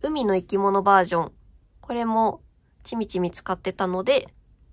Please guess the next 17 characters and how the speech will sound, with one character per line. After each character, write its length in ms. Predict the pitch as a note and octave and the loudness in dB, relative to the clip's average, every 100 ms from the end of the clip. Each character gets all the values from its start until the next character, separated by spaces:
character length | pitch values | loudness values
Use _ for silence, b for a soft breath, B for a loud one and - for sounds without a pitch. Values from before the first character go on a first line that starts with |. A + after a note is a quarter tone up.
| - | -20
追 220 | - G#3+ | -12 -10
加 160 | - G#3 | -6 -2
で 140 | G3 | -2
購 260 | G3 G#3 G#3 | -4 -4 -4
入 260 | G3+ G3+ | -2 -2
で 120 | G3+ F#3+ | -4 -6
き 160 | - | -4
ま 160 | F#3 F3+ | -4 -4
し 80 | - | -4
た。 200 | - - - - | -6 -8 -10 -10
か 180 | - | -2
わ 140 | A3+ A#3 | 2 2
い 140 | A3+ | 2
い 20 | |
よ 100 | G3+ | 0
ね。 300 | F3 E3+ - - _ _ _ - - _ _ _ _ _ _ - - - - | 0 -2 -6 -12 _ _ _ -20 -20 _ _ _ _ _ _ -20 -20 -20 -20
あ 40 | - | -20